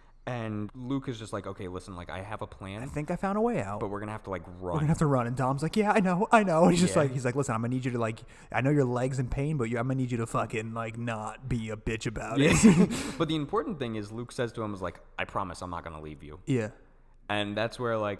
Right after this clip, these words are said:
Speaker 1: a little bit of a redemption for their friendship,
Speaker 2: Yeah.
Speaker 1: somewhat. But then Dom is like,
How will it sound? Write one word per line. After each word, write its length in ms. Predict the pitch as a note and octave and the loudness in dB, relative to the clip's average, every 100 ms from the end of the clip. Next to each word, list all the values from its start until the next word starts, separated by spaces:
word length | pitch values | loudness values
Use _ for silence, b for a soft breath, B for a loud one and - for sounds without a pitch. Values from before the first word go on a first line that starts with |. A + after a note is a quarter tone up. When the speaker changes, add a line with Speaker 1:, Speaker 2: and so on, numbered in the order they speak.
| - | -6
Speaker 1:
a 80 | A2 | -6
little 360 | A2 A#2 C3 | -6 -8 -8
bit 140 | C3 C#3+ | -6 -6
of 120 | C3+ | -4
a 40 | |
redemption 500 | C3+ C3+ C3+ C3+ C#3+ C3 | -4 -2 -4 -6 -8 -8
for 100 | C3 | -6
their 140 | C3+ | -6
friendship, 640 | C#3 C#3 - D3+ - - - | -4 -6 -6 -8 -8 -12 -8
Speaker 2:
Yeah. 160 | A2 | -8
Speaker 1:
somewhat. 460 | A2 A#2 A#2+ B2+ - B B B B A#2+ - | -6 -6 -4 -4 -6 B B B B -10 2
But 260 | C3 A#2 - A#2+ | 4 4 -2 -2
then 280 | B2 A#2+ A2+ | 0 0 0
Dom 240 | A2+ A2+ | 0 0
is 100 | G#2 | -2
like, 160 | G2 | -4